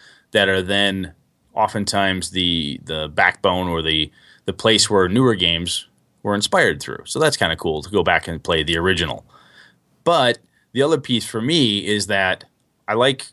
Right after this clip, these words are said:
I like collecting games, so it's, it's fun for me to have 'em. And two, I have, it's easier for me to get a sizable chunk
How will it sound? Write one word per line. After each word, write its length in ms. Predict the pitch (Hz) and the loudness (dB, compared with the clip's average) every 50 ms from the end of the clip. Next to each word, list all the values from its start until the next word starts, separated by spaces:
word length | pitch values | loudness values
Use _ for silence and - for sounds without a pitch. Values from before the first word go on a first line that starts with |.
| _ | _
I 60 | - 120 | 0 2
like 200 | 117 120 117 - | 2 2 2 0
collecting 380 | - 120 104 104 - 113 107 | 0 -2 0 0 -2 -4 -4
games, 440 | 101 87 85 87 110 123 - - - _ | -2 -4 -4 -4 -6 -8 -8 -12 -14 _
so 200 | - - 107 92 | -6 -2 0 0
it's, 180 | 92 90 - - - | 0 0 -4 -6 -6
it's 140 | 92 90 - | -6 -6 -2
fun 180 | - 101 95 92 | -2 -2 -2 -2
for 80 | - 95 | -4 -2
me 100 | 90 85 | -2 -2
to 60 | 80 | 0
have 240 | - 113 123 120 101 | 0 2 2 2 2
'em. 220 | 87 90 98 95 _ _ _ _ - _ _ _ _ _ - | 2 -2 -2 -8 _ _ _ _ -20 _ _ _ _ _ -4
And 180 | 101 104 101 101 | -2 -2 -2 -2
two, 420 | - 165 170 156 127 120 117 107 | -4 -2 -2 0 0 0 2 2
I 140 | 104 104 104 | 2 0 0
have, 720 | 95 110 110 110 110 107 104 104 101 98 92 - - _ _ _ _ _ _ _ - | 0 0 0 2 2 2 2 2 0 -2 -6 -14 -20 _ _ _ _ _ _ _ -8
it's 180 | 101 101 - | -6 -4 -2
easier 260 | 143 156 151 156 147 131 | -2 0 0 0 0 0
for 140 | - 131 117 | 0 0 0
me 260 | 113 110 110 107 104 | 2 0 0 0 -2
to 180 | - - 104 | -4 -6 -6
get 400 | 92 92 104 104 107 104 - - - _ _ _ _ _ _ _ _ _ _ _ _ - | -6 -2 0 2 2 2 0 -4 -12 _ _ _ _ _ _ _ _ _ _ _ _ -2
a 120 | 107 107 | -2 0
sizable 960 | 104 - - 117 113 131 131 127 131 123 113 113 107 104 101 98 92 87 - _ _ _ _ _ _ _ _ _ _ _ | 2 2 2 2 2 2 2 2 0 0 0 0 0 0 0 -2 -4 -6 -10 _ _ _ _ _ _ _ _ _ _ _
chunk 600 | - - - - 156 135 104 92 92 - - - | -8 -6 0 2 2 2 2 0 -4 -10 -14 -16